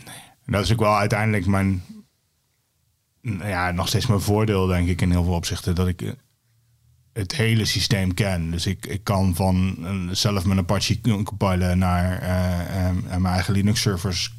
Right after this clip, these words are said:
configureren. En naar, ehm, ja, wat betekent dat dan? Hoe werkt het, hoe werkt H T T P echt? Hoe werkt dat web nou helemaal? Ik, ik ken al die, eh, al die lagen ertussen gewoon goed.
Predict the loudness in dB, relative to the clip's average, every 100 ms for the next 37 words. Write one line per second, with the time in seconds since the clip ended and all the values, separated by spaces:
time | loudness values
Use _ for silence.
0 | -18 -6 -6 -6 -6 -6 -4 -4 -6 -8
1 | -16 -16 -16 -18 -20 _ _ -4 0 2
2 | 2 2 0 0 -4 -8 -4 -2 -2 -2
3 | -4 -10 _ _ _ -8 -4 -4 -2 0
4 | -2 0 -2 0 2 2 2 2 0 0
5 | -2 0 0 2 0 -4 -10 -4 -2 -2
6 | -4 -2 0 0 0 -2 -2 -4 -2 0
7 | -2 -2 -2 0 -2 0 -2 0 -2 -2
8 | -4 -4 -4 -6 -6 -10 -6 -4 -2 -4
9 | -4 -6 -8 -10 -8 -8 -8 -8 -6 -2
10 | 0 2 2 0 0 0 0 -2 -2 -4
11 | -4 -6 -10